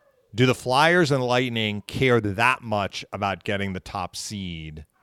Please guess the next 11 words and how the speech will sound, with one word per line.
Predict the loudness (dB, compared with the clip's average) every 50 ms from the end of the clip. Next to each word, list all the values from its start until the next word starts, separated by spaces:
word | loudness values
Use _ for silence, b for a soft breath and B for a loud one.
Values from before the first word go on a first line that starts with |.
| _ _ _ _ _ _ _ _ -6
that | -2 -2 -2 0 0
they | 0 2 2 2
are | 0 -2
going | -4 -4 -4 -4 -4 -4 -6
to | -6 -6 -6 -6
want | -8 -6 -6 -6 -6
to | -6
go | -8 -6 -4 -4 -2 -4
through | -4 -8 -8 -8 -8
a | -8 -10
wall | -8 -6 -4 -4 -4 -4 -6 -8 -10 -14 -16 _